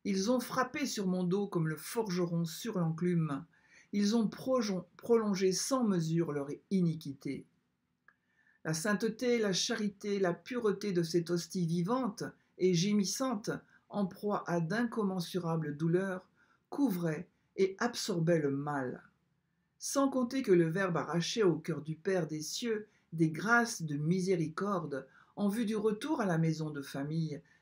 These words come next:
des enfants prodigues de tous les siècles qui se laisseront toucher par le repentir. Alors nous prions avec les repentis de tous les âges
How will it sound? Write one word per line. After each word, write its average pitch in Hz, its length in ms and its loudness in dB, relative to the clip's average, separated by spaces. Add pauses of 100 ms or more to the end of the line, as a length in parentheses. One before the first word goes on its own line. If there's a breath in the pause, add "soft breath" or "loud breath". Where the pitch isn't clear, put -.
des 165 240 2
enfants 180 360 0
prodigues 165 640 0 (220 soft breath)
de 165 160 2
tous 196 300 -2
les 170 160 4
siècles 170 520 -2 (220 soft breath)
qui 190 140 -2
se 208 100 0
laisseront 170 640 0
toucher 165 540 -6 (280)
par 151 400 -2 (120)
le 147 120 -4
repentir. - 760 -10 (1300 soft breath)
Alors 233 200 4
nous 247 120 4
prions 254 300 2
avec 180 240 4
les 175 120 4
repentis 160 1000 -4
de 160 140 0
tous 160 220 -2
les 156 240 0
âges 151 360 -2